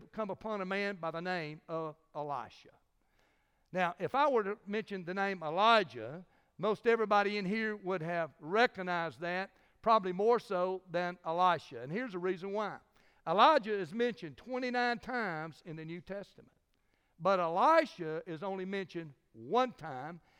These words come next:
He's mentioned by the Lord Jesus Christ. You find that in Luke chapter four, verses twenty-seven and twenty-eight. And what you find there is Jesus is pointing, when he did this miracle, to illustrate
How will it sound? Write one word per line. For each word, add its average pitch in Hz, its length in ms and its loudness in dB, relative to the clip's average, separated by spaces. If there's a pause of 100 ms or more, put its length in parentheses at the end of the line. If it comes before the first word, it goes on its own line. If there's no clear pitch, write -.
(120)
He's 196 220 -2
mentioned 240 440 0
by 196 160 4
the 190 80 -2
Lord 185 260 -2
Jesus 160 400 -12
Christ. 160 500 -6 (280)
You 196 120 -4
find 285 380 6
that 214 160 2
in 185 120 -8
Luke 214 260 4
chapter 202 340 0
four, 208 320 0
verses 156 340 -6
twenty-seven 208 760 -2 (320)
and 175 160 -4
twenty-eight. 190 520 -4 (360)
And 175 160 -4
what 302 260 6
you 233 80 -6
find 277 420 2
there 208 180 2
is 170 220 -2
Jesus 254 460 -2
is 175 140 -10
pointing, 240 440 -4 (360)
when 196 140 -2
he 190 100 -2
did 277 320 4
this 220 220 -4
miracle, 180 440 -4
to 165 200 -12
illustrate 214 680 2